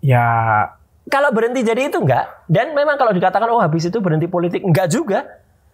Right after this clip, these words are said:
Speaker 2: Karena saya berhentinya politik itu jauh sebelum itu kan. Saya berhenti politik dua ribu dua puluh.
Speaker 1: Nggak kapok jadi, Mas?
Speaker 2: Begini, bukan masalah kapok dan tidak,
Speaker 1: Hmm.
Speaker 2: ya. Ini, ini ilmu yang atau ini tuntutan,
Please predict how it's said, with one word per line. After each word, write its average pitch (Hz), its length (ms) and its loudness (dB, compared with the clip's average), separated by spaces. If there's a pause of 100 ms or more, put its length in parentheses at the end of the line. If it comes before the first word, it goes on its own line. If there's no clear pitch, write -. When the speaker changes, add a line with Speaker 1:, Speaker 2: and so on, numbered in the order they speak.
(180)
Speaker 2:
Karena 214 260 0
saya 381 220 0 (180)
berhentinya 175 460 0
politik 180 400 -2
itu 262 160 -4
jauh 151 240 0
sebelum 143 240 0
itu 196 160 -4
kan. 117 160 -4 (420)
Saya 185 240 0
berhenti 175 300 0
politik 190 320 -2
dua 156 160 0
ribu 139 100 0
dua 127 140 2
puluh. 123 240 -2 (240)
Speaker 1:
Nggak 147 160 -2
kapok - 320 -4
jadi, 107 240 -6
Mas? - 400 -14 (560)
Speaker 2:
Begini, 220 400 -2
bukan 180 240 -2
masalah 220 340 0
kapok 220 320 -4
dan 160 220 0
tidak, 143 320 -2 (100)
Speaker 1:
Hmm. 127 140 -4
Speaker 2:
ya. 151 160 -2 (120)
Ini, 120 300 -2
ini 214 240 0 (200)
ilmu 190 420 0
yang 151 240 0
atau 151 320 -2
ini 190 160 -2
tuntutan, 151 800 -2